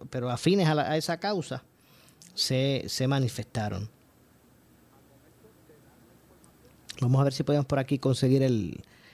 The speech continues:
el audio adicional para que ustedes, pues, puedan tener el cierre de el, de, del tema, para también, pues, pasar a otras cosas y otros temas.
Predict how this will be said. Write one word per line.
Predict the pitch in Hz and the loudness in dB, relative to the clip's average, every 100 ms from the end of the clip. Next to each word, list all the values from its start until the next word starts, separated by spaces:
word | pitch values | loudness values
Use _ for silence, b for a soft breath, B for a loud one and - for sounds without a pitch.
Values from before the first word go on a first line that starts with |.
| B B - | B B -6
el | 123 | -2
audio | 123 139 | 2 2
adicional | 139 - 135 | 2 2 2
para | 139 123 | 2 0
que | 117 | -2
ustedes, | 110 123 | -4 -2
pues, | 127 | -2
puedan | - 131 131 131 120 110 104 | 0 2 2 2 0 0 -2
tener | 123 123 131 | -2 2 2
el | 117 | 2
cierre | - 143 160 139 131 | 2 2 2 0 -2
de | 123 123 147 135 - | 0 0 0 0 -2
el, | 135 143 147 131 120 104 98 107 | 0 2 4 2 2 -2 -4 -4
de, | 120 120 - | -2 -2 -4
del | 135 135 131 | -2 2 0
tema, | 120 156 165 135 135 | 2 2 2 0 -4
para | 113 113 | -6 -6
también, | 101 107 | -4 -4
pues, | 110 127 | -4 -6
pasar | 139 180 190 | -6 -6 -6
a | |
otras | 190 160 | -6 -6
cosas | - 254 - | -4 -4 -2
y | 135 | -2
otros | 147 | -4
temas. | - 160 147 | -4 -6 -6